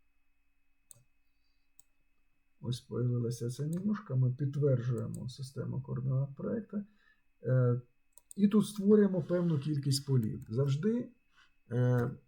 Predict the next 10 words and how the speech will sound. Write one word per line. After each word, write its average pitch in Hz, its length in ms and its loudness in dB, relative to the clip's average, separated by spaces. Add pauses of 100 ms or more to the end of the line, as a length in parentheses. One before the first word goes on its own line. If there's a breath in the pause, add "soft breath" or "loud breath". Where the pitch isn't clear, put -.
(120)
мінімальна 165 880 4
кількість 127 480 -2
полів, 202 400 -2 (580)
це 190 220 -8
повинно 165 540 -2
бути 147 580 0 (2500)
хоча 147 300 2
б 143 220 2
одне 139 360 4
поле. 123 560 -2